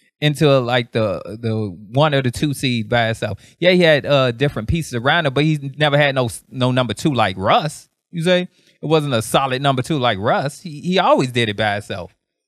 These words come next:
And, you know, apart from the O K C stuff, but that's what I'm saying. So, like, he, he had a few years there where he was carrying the Rockets by himself, and now Russ is there for some reason. When Russ is not there,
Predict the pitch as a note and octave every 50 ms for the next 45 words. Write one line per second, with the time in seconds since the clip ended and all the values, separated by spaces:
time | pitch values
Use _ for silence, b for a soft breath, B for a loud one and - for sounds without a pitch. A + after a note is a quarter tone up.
0 | _ _ - C3+ B2+ C3 C3 - C#3+ D3 _ D#3+ D#3+ E3 D#3+ D#3 D#3 C#3+ - _
1 | _ _ _ _ _ _ _ G#2 - _ - A2 A2+ G#2+ - D#3+ D3 B2+ - C3
2 | A#2 A2+ - A#2+ A2+ - G#2+ A2 - - F#3+ F#3+ - - G#2 G2+ G2+ - b b
3 | b b b b b C3+ C3+ C#3 A#2+ F#2+ - _ _ _ _ _ _ _ _ _
4 | _ _ _ _ _ _ _ _ _ _ _ _ - D#3+ D#3+ E3 - F#3+ D#3+ C#3+
5 | C#3 - G#3+ A3+ D#3+ - - C#3+ C#3 A#2+ B2+ C3+ - _ _ _ _ _ _ _
6 | _ _ - C#3+ D3 C#3 C3+ - - D3+ E3 - - E3+ F#3 A3+ A#3 G3+ F3+ D#3+
7 | D3 D3 D3 C#3+ C3+ - - F#3 E3+ F3 G#3+ A3 G#3 F#3 D3+ D3+ D3 C#3+ D3+ D3+
8 | G#3 A3+ F#3+ D#3 - G3 F3+ D#3 D3+ D3+ D#3+ F#3+ A3+ - E3 C#3+ C3+ D3 D3+ C#3+
9 | C#3 C3 - - A3+ A#3+ G3 - - B2+ C3+ D3+ D#3+ D#3 D3+ C#3+ C3+ F#2 - A#2+
10 | D#3 E3 D#3 - C3 B2 C3 E3+ F3 E3+ C#3+ C#3+ - E3 D#3 D3+ D#3 D#3 D3+ C#3
11 | B2+ B2+ C3 C#3+ D3+ D3 - B2+ A2 A#2 B2+ C3+ F#3+ F#3+ - - A2 A2 A2 G#2+
12 | A2 A2+